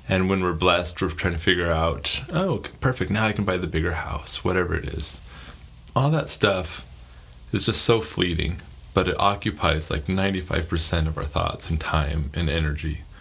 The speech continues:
'Cause at any second, boom, it could just be gone. And so, why not take that energy and put it in things that have an eternal destination, you know, in things with God? I mean, I think that on the surface layer, that's what he's saying, right?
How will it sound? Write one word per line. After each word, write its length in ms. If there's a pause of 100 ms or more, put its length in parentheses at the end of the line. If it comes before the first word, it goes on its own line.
(880)
'Cause 180
at 140
any 180
second, 520 (180)
boom, 180
it 60
could 100
just 180
be 60
gone. 380 (840)
And 160
so, 400 (880)
why 180
not 200
take 160
that 200
energy 540 (320)
and 140
put 160
it 80
in 100
things 300
that 80
have 160
an 80
eternal 680 (120)
destination, 840
you 120
know, 60
in 100
things 260
with 140
God? 340 (960)
I 40
mean, 80
I 80
think 160
that 100
on 120
the 60
surface 400
layer, 240
that's 220
what 140
he's 100
saying, 300
right? 320